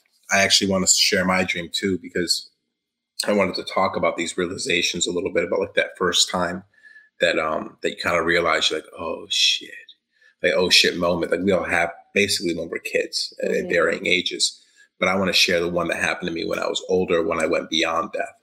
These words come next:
Speaker 1: right? So it's pretty creepy and weird. But
Speaker 2: How old were you?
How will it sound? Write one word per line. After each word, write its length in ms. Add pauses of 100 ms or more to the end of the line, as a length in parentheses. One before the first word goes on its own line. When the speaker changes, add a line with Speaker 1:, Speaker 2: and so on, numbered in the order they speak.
Speaker 1:
right? 260 (300)
So 340
it's 200
pretty 400 (160)
creepy 360
and 140
weird. 240 (100)
But 120
Speaker 2:
How 140
old 240
were 160
you? 280